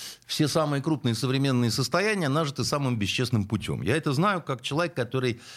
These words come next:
э, много лет, э, занимался, м, э, журналистикой в сфере криминала. Я з-, очень хорошо знаю, кто такие наши олигархи и бизнесмены.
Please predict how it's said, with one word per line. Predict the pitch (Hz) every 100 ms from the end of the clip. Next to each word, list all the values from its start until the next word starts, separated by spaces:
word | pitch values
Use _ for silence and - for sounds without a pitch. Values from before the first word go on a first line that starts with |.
| - -
э, | 92 90
много | 110 143 131
лет, | 135 107 -
э, | 110 110
занимался, | 101 110 123 120 101 104 95
м, | 90 95 92
э, | 87 85 82 82 80 78 78 78 76 85
журналистикой | 101 104 127 117 - 98 90
в |
сфере | - 120 95 92
криминала. | 110 151 214 220 190 156
Я | 113 120
з-, | 135
очень | 139 135
хорошо | 139 117 110
знаю, | 135 135
кто | - 110
такие | 110 98 113 104
наши | 101 143
олигархи | 98 107 139 123 90
и |
бизнесмены. | 85 87 95 - 69 60